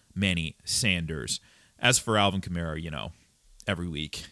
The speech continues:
we just, we fire him up. Uh, Sanders will be helped by no, no Michael Thomas. Uh, let's move on to Tampa and Detroit. Remember, three games on Saturday. Don't forget those. Uh, unlike Brees, Brady, I don't think, I, I've,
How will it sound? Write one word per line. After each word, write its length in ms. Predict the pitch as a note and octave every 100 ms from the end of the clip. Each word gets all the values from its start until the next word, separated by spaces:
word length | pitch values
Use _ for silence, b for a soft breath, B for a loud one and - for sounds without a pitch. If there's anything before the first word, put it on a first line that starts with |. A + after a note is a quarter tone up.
| _
we 140 | E3+ F#3+
just, 280 | F#3+ -
we 120 | B2+ A#2+
fire 320 | D3+ C3+ A2+
him 100 | G2
up. 180 | E2 - B B -
Uh, 240 | C3 C3 C3 E3 F3+ D#3
Sanders 340 | - G#3 D#3+
will 80 | C#3
be 140 | B2
helped 240 | A#2 G2 -
by 100 | F#2
no, 180 | F2+ E2 -
no 160 | A#2 G#2+
Michael 260 | F2 D2
Thomas. 460 | - E2+ B1+ B1 - B B B
Uh, 240 | B2 B2+ C3+
let's 200 | F3+ A#3
move 160 | A#3+
on 220 | A3+ G#3+
to 60 | F3+
Tampa 560 | - G#3+ G3 G3+ F#3+ -
and 160 | D#3+
Detroit. 440 | C#3+ - F3 F3 D#3
Remember, 340 | D3+ D#3 D#3
three 420 | - - D3 G#3
games 300 | G#3 G3 F#3
on 160 | F3 E3
Saturday. 420 | E3+ D#3 D#3 D#3
Don't 300 | A#2+ B2+ D3+
forget 320 | E3 D3 C#3
those. 400 | A2 G2 F#2+ F#2 b b b b -
Uh, 140 | C3+ -
unlike 640 | A3 D#4 F#4 D#4+ C#4 E3+ - B2+
Brees, 640 | C#3+ F3+ F3 C3 A#2 G2+
Brady, 1000 | - A2+ A#2+ D3+ C4 E4+ D4+ B3 E3+ - _ _ _ - - B B
I 100 | D3+
don't 180 | D#3 F4
think, 360 | - G#3+ - -
I, 120 | D3
I've, 200 | D#3 G3+